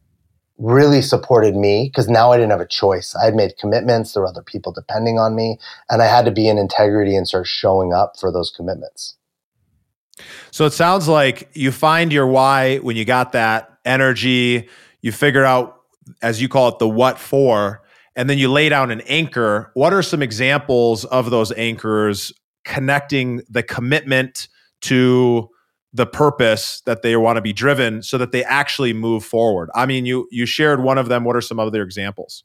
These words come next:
Speaker 1: So for me, for, like, I mean, it could be anything, right? Everybody's different. Um, but for me, writing and podcasting, those are,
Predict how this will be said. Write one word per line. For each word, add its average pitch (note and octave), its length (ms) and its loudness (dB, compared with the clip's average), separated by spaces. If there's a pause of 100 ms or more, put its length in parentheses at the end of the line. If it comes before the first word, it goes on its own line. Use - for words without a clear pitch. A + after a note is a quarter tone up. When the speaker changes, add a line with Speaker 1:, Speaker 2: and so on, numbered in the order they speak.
(260)
Speaker 1:
So C#3+ 420 4
for D#3 140 4
me, D3 360 6 (140)
for, C3 140 0
like, B2 260 4
I B2+ 60 4
mean, C3 120 6
it C3+ 80 4
could C3+ 120 2
be A#2+ 100 6
anything, G#2 340 4
right? G#2+ 280 4
Everybody's A2 580 2
different. F#2 480 0
Um, F2+ 480 0 (120)
but A#2 160 4
for C3 100 4
me, A#2+ 260 6
writing A2+ 580 4
and G2+ 180 -2
podcasting, F#2+ 640 0 (460)
those B2 180 6
are, A#2+ 120 4